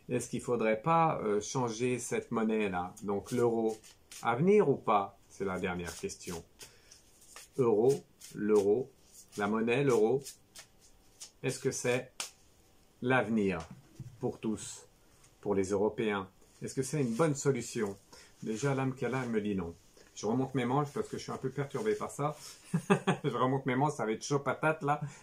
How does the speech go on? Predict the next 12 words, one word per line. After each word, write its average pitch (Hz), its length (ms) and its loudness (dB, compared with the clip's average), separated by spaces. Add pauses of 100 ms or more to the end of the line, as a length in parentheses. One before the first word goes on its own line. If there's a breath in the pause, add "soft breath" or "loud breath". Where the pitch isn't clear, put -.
Monsieur 139 320 2
chaud 156 200 2
patate - 360 0
commence 135 300 0
à - 20 2
avoir 117 220 0
chaud 170 160 -2
patate 151 420 -2
avec 113 220 -4
l'âme 135 240 0
qu'elle 113 220 -2
a 143 120 6